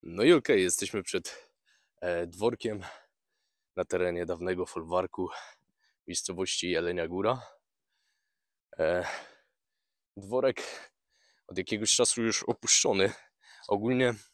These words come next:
budynek należał do spółdzielni rolniczej. Później mieszkali tutaj normalnie, e, mieszkańcy, e, no, również pracownicy,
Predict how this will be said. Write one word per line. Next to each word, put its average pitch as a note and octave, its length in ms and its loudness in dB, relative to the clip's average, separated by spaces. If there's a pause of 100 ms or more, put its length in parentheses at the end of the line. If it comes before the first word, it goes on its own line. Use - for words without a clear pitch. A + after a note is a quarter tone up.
(220)
budynek A2+ 440 0
należał A#2+ 500 4 (760)
do G#2+ 160 0
spółdzielni A2 640 0 (100)
rolniczej. B2 680 0 (460)
Później G#2 260 -4
mieszkali G#2 440 0
tutaj G#2 280 -2
normalnie, G#2+ 520 -6 (560)
e, E2 320 0
mieszkańcy, G2+ 680 0 (920)
e, F2+ 400 2 (1160)
no, G2 240 0
również G#2 280 -2
pracownicy, G#2 680 0